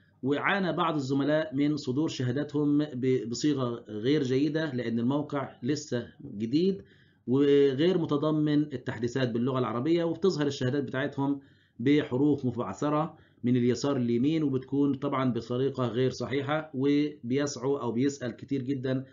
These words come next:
عن كيفية التعديل. طبعا بياخد الموقع بعد التحديث شهور على ما يب-، يتم دعم اللغة العربية في الموقع وتبدأ تظهر الشهادات مرة أخرى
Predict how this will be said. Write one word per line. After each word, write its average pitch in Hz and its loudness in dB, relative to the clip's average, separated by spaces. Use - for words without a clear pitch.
عن 120 -2
كيفية 131 -4
التعديل. 127 -2
طبعا 160 -2
بياخد 151 0
الموقع 131 -2
بعد 131 -4
التحديث 131 -4
شهور 156 0
على 147 2
ما 127 2
يب-، 120 0
يتم 127 2
دعم 113 -4
اللغة 123 0
العربية 123 0
في 123 -6
الموقع 160 0
وتبدأ 143 -4
تظهر 127 -2
الشهادات 117 -6
مرة 123 -2
أخرى 123 -4